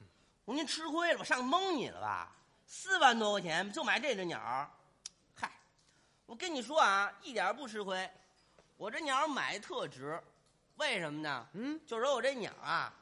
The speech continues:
Speaker 1: 特别的聪明。聪明到什么程度呢？
Speaker 2: 嗯。
Speaker 1: 跟你就这么说，说一句话，你说一遍，它就能学会了。就这么聪明。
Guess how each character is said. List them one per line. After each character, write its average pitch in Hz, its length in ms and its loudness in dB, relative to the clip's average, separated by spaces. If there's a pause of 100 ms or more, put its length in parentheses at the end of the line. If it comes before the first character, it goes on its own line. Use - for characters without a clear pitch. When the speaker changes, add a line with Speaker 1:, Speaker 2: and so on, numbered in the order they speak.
Speaker 1:
特 277 280 -2
别 233 120 0
的 233 140 -4
聪 294 340 -6
明。 156 160 -8 (1000)
聪 339 180 -8
明 330 160 -2
到 247 160 2
什 226 80 -2
么 285 100 -4
程 254 360 -6
度 254 160 -2
呢？ 131 180 -4 (120)
Speaker 2:
嗯。 180 280 -4 (100)
Speaker 1:
跟 294 160 -8
你 233 140 -8
就 262 100 -10
这 285 140 -2
么 170 140 -6
说， 160 280 -2 (520)
说 349 320 0
一 302 200 -4
句 311 140 -4
话， 226 320 6
你 175 160 -4
说 320 300 -2
一 285 280 -6
遍， 269 240 2 (760)
它 240 160 2
就 220 140 -2
能 220 180 -6
学 202 220 -6
会 208 260 -4
了。 123 100 -8 (1300)
就 269 180 -6
这 269 140 -4
么 247 100 -2
聪 269 240 -6
明。 220 160 -4